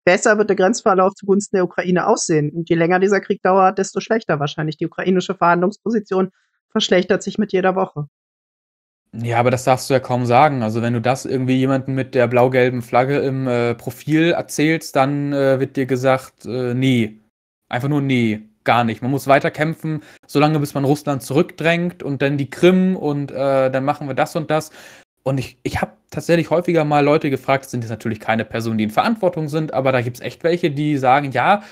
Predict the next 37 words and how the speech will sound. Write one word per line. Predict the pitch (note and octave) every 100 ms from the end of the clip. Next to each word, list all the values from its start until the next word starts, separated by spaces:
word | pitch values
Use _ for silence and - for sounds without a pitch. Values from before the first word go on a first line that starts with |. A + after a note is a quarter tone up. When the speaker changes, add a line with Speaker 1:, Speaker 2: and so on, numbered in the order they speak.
| -
Speaker 2:
also | - C#3 C#3
Russland | D3+ - G3+ F#3
muss | D#3 F3 -
zusammenbrechen, | C3 A#2+ G3+ A3+ G#3+ G3
Russland | D#3 E3+ D#3+
muss | C#3+ D#3
auseinanderfallen." | C3 B2 A2 E3 A3 G#3+ G3 G#3 A3 G#3+ - -
Und | C#3
ich | C3+
frag | - D3 -
mich, | D3+ D3 _ _ _ _ _
okay, | - - A3+
also | - B2+
wir | C3+ C3
haben | C#3+
hier | C#3+ D3
eine, | C3 C#3 C3+ -
ei-, | A2 F#2+
ei-, | D#2+ E2
eine | A2+ C3 -
Atommacht, | - - - C3+ F3+ G3+ B3 - -
die | D3
haben | C#3 C#3 C#3 C3+
nicht | C#3+ C#3+
nur | C#3+
strategische | - - C3 E3+ G#3+ G#3
Nuklearwaffen, | G#3+ G#3+ G#3 G#3 G#3 G#3+ G#3+
sondern | E3+ C#3
auch | - - _ -
taktische. | - - - B3+ A3+ C#4+ E4 - _ _ _ _ _ _ _
Also, | E3+ F3+ F3 - -
wenn | D#3
dann | F3
irgendwie | E3+ E3+ D#3
so | D3
ein | C#3
Warlord | A#2 B2 G#3 A#3+ A#3+ B3 B3